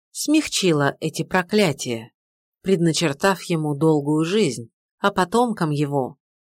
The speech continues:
власть над землёю. В то время Апсара Урваши, прекраснейшая из небесных дев, сошла на землю, покинув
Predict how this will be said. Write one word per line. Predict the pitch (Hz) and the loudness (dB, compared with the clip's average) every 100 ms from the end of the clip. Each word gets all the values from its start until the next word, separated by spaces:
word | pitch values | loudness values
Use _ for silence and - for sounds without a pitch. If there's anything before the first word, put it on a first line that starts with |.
| _ - | _ -6
власть | 190 185 175 - - _ 165 | 2 2 2 -2 -14 _ -4
над | 165 143 | -2 0
землёю. | 151 147 170 143 117 - _ _ _ _ _ _ _ _ _ _ _ _ _ | -2 2 2 2 -2 -8 _ _ _ _ _ _ _ _ _ _ _ _ _
В | - - | -12 -2
то | 170 143 | 0 0
время | 143 202 240 240 226 | 2 2 4 0 0
Апсара | - - - 254 254 202 | -2 -4 -2 0 2 2
Урваши, | 165 147 196 233 - 151 139 _ _ - | 2 2 2 2 -2 -4 -6 _ _ -4
прекраснейшая | 208 214 254 254 - 170 147 165 156 | -2 0 0 0 -2 -2 -2 -2 0
из | 143 156 | 0 0
небесных | 175 165 147 - 151 143 | -2 0 -2 -2 -8 -2
дев, | 185 233 - _ _ _ | 0 0 -4 _ _ _
сошла | - 226 208 262 277 269 | -6 -2 0 2 0 0
на | 220 180 | 0 0
землю, | 147 190 233 226 220 214 _ _ - | 0 0 0 0 0 0 _ _ 2
покинув | 285 285 196 170 147 | 2 2 0 0 0